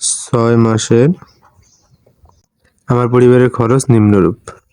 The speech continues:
আমার পরিবারের খরচ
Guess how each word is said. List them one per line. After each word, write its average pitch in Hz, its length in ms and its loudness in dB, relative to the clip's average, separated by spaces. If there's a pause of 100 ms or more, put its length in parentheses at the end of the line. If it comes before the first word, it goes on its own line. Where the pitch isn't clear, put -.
(1300)
আমার 110 380 -2 (2500)
পরিবারের 113 800 2 (2750)
খরচ - 840 -4